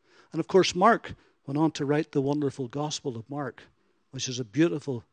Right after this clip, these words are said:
gospel, isn't it? And so God would put these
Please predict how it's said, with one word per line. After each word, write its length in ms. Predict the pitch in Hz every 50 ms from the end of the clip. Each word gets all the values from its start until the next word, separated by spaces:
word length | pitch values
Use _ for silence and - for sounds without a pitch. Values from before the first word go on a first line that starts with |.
| _ -
gospel, 460 | 143 131 147 143 - - 120 120 131
isn't 200 | 127 - - 113
it? 180 | - _ - _ _ _ _ _ _ _ _ _ _ _ _ _ _ _ _ _ _ _ _ _ _ _ _ _ _ _ _ _ _ _ -
And 80 | 156
so 160 | - - 214
God 480 | 196 175 196 240 262 269 262 240 208 175
would 160 | 185 175 - -
put 340 | - 233 214 - - - - _ _ _ _ -
these 640 | 175 185 202 208 208 202 190 - - - - -